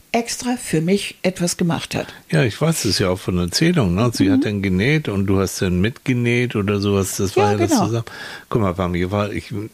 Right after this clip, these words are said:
Speaker 2: ne, komme ja eben aus Vierlanden so und da gibt's die Elbe und wir, es wurde bei uns in der Familie männlicherseits, <laughs> väterlicherseits immer geangelt.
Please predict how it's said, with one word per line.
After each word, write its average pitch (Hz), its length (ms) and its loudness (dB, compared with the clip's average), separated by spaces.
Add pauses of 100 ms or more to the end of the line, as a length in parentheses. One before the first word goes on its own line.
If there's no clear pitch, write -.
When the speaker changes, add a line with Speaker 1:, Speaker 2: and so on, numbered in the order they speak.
Speaker 2:
ne, 123 240 2 (100)
komme 110 240 2
ja 117 60 0
eben 113 240 0
aus 101 160 0
Vierlanden 131 520 4
so 120 240 2
und 95 180 -2
da 90 140 0
gibt's - 260 -12
die 95 120 0
Elbe 104 300 0
und 90 160 -2
wir, 95 180 -2 (320)
es - 220 -4
wurde 101 180 0
bei 104 80 0
uns - 180 -2 (380)
in 101 100 2
der 92 120 2
Familie 90 460 0
männlicherseits, 82 1160 -4 (280)
<laughs> - 540 -6
väterlicherseits 90 1000 -2
immer 110 260 0
geangelt. 80 560 -4